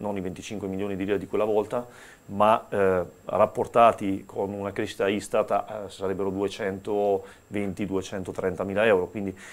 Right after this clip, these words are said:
per noi sarebbero veramente, eh, tan-, tan-, tanto, tanto da, da poter investire, appunto come dicevi, nel, nell'abbassare le tasse e nel, comunque nel fornire nuovi servizi ai cittadini e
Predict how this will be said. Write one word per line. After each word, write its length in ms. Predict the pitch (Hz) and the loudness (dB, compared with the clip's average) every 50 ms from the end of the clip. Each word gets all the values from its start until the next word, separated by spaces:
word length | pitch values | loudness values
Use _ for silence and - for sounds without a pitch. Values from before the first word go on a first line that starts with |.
| - - - | -20 -14 -6
per 140 | - 113 107 | -2 0 0
noi 160 | 104 107 104 | 2 2 0
sarebbero 380 | 98 - 101 98 98 101 101 98 | 0 0 0 2 2 2 2 2
veramente, 520 | 98 98 98 98 104 104 104 101 - 110 | 2 2 0 0 0 -2 -2 0 0 2
eh, 760 | 98 95 95 95 95 92 90 90 90 87 87 87 87 87 87 - | 4 4 4 4 4 2 2 0 0 0 -2 -2 -4 -6 -8 -4
tan-, 340 | - 101 98 95 90 92 - | 0 0 0 0 -2 -6 -2
tan-, 320 | - 107 104 104 - - | 0 0 0 0 -2 2
tanto, 500 | - 131 131 127 110 98 92 - 104 92 | 6 8 8 8 8 4 2 -2 -4 -2
tanto 460 | - - 113 113 110 98 - 117 104 | 0 2 2 2 2 0 0 2 2
da, 500 | 104 101 104 101 101 98 98 95 95 92 92 | 4 4 6 6 6 6 6 6 6 4 4
da 100 | 92 98 | 2 0
poter 240 | 101 110 - 113 107 | 0 0 -2 0 -2
investire, 800 | 113 113 107 104 - - 117 113 117 117 117 117 117 110 98 | 0 -2 -2 -4 -4 -2 -2 2 4 6 6 8 8 6 6
appunto 440 | 92 87 - - 120 113 107 101 101 | 4 2 0 -2 -6 -6 -4 -4 -4
come 280 | 107 104 98 98 92 - - - - - _ | -4 -4 -4 -4 -4 -6 -10 -20 -20 -20 _
dicevi, 540 | - 104 104 - - 104 101 98 107 107 107 | -10 -10 -8 -6 -2 -2 0 0 0 -2 -2
nel, 420 | 95 95 95 95 92 95 95 87 - - - - - _ | -2 -4 -4 -4 -2 -2 -2 -4 -6 -8 -20 -20 -18 _
nell'abbassare 500 | - 101 92 98 98 - - - 101 101 | -4 0 0 0 0 -2 -2 -2 0 0
le 100 | 98 92 | 0 2
tasse 480 | - 110 117 - - 131 107 98 95 - | 4 2 2 2 2 0 0 0 0 -2
e 100 | 95 92 | -4 -6
nel, 540 | 92 92 95 92 92 90 90 90 90 87 82 | -4 -4 -2 -2 -2 -2 -2 0 -2 -2 -4
comunque 280 | - 110 101 101 95 101 | -6 -8 -8 -4 -2 -2
nel 120 | 95 92 | -2 -2
fornire 300 | - - 104 98 101 98 | -4 -4 -6 -4 -2 -4
nuovi 240 | 92 98 98 98 87 | -2 -2 -4 -4 -4
servizi 340 | - - 98 98 101 92 - | -6 -8 -6 -6 -6 -6 -6
ai 60 | 95 | -10
cittadini 500 | - - 98 92 85 107 120 120 104 98 | -8 -6 -6 -4 -2 -2 -2 -2 -4 -6
e 300 | - - 95 95 92 87 | -6 -6 -6 -6 -6 -8